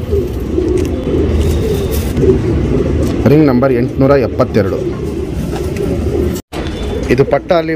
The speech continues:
ಮೂರು ಗಂಟೆ ಮೇಲೆ ಬಂದ್ಬಿಟ್ಟಿತ್ತು. ಇದು ಬಾಜಿನೂ ಅಷ್ಟೇ, ರಾಕೆಟ್ ಬಾಜಿಗಳು ಮಾಡೋದು. ಕಣ್ಣಲ್ಲಿ ಕ್ವಾಲಿಟೀಸು ಅಷ್ಟೇ, full flyeration ಏನಿದೆ ಆ ಕಣ್ಣು, ಬ-, ಬೂಟು ಇದೆ ಇದಕ್ಕೆ. ತುಂಬ ಚೆನ್ನಾಗಿತ್ತು ಇದು ಗಂಡು ಪಟ್ಟ. ಇದು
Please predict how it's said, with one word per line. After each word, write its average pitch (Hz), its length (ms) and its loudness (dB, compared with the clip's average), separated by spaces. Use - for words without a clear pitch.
ಮೂರು 160 180 0
ಗಂಟೆ 156 180 2
ಮೇಲೆ 156 140 2
ಬಂದ್ಬಿಟ್ಟಿತ್ತು. 135 380 0
ಇದು 139 100 6
ಬಾಜಿನೂ 143 320 0
ಅಷ್ಟೇ, 131 180 0
ರಾಕೆಟ್ 139 340 0
ಬಾಜಿಗಳು 131 320 0
ಮಾಡೋದು. 120 220 2
ಕಣ್ಣಲ್ಲಿ 139 340 2
ಕ್ವಾಲಿಟೀಸು 139 440 2
ಅಷ್ಟೇ, 139 180 2
full 190 240 4
flyeration 143 540 4
ಏನಿದೆ 127 220 2
ಆ 123 40 0
ಕಣ್ಣು, 131 200 0
ಬ-, - 120 -6
ಬೂಟು 147 260 4
ಇದೆ 127 160 6
ಇದಕ್ಕೆ. 135 240 2
ತುಂಬ 180 240 6
ಚೆನ್ನಾಗಿತ್ತು 165 380 -2
ಇದು 123 120 -4
ಗಂಡು 143 160 0
ಪಟ್ಟ. 151 140 2
ಇದು 147 100 0